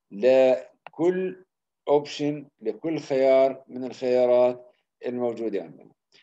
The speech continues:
طبعا شو التغيير اللي بصير عندنا؟ بصير عندنا التغيير في نوع الخط وحجم الخط وشكل الخط اللي إحنا بنستخدمه لكل تنسيق من التنسيقات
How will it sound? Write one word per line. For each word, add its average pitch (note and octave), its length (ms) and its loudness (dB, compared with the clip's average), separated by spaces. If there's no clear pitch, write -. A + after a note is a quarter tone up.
طبعا E3+ 300 2
شو F3 200 -2
التغيير D3 840 2
اللي A#2 200 -8
بصير A2 420 -4
عندنا؟ F2 480 -10
بصير F#3 400 2
عندنا F3 480 -2
التغيير D#3 960 0
في B2 580 -10
نوع D#3+ 400 0
الخط D#3 580 -2
وحجم D3 520 -4
الخط D3 540 -4
وشكل C3+ 640 0
الخط D#3 520 -2
اللي C3 300 -2
إحنا D3 220 -6
بنستخدمه C#3+ 720 -6
لكل E3 480 -4
تنسيق C#3+ 720 -2
من D3 380 -4
التنسيقات C3 1000 -4